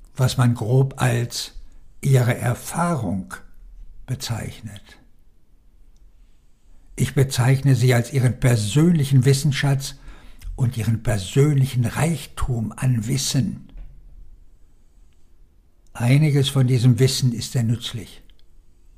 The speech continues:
Erzielte Verkäufe, verlorene Aufträge, erreichte Ziele, nicht erreichte Ziele,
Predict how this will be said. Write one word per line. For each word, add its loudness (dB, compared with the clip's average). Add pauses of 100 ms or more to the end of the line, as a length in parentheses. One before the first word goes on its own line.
(240)
Erzielte -2
Verkäufe, 0 (760)
verlorene 4
Aufträge, 0 (880)
erreichte 2
Ziele, -2 (680)
nicht 2
erreichte 2
Ziele, 0